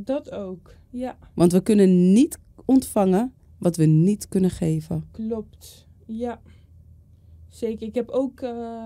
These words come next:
Speaker 1: in een periode gezeten, dat is een tijdje terug hoor,
Speaker 2: Mhm.
Speaker 1: dat ik, eh, te maken had met een persoon die me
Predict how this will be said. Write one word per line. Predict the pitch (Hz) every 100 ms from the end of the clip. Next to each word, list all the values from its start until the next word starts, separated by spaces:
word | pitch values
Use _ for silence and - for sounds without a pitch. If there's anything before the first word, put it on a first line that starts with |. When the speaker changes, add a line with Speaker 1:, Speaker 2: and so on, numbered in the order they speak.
| 220
Speaker 1:
in | 233 233
een | 220
periode | 262 240 254 311
gezeten, | - - 247 285 285 269 247 240
dat | 233
is | -
een |
tijdje | - 196 -
terug | - 208 208 -
hoor, | 196 202 214
Speaker 2:
Mhm. | - 196 190
Speaker 1:
dat | 190 202
ik, | 214 -
eh, | 214
te | 202 214
maken | 220 226 233
had | 226
met | 233 233
een | 214
persoon | 214 254 247 240
die | 240
me | 233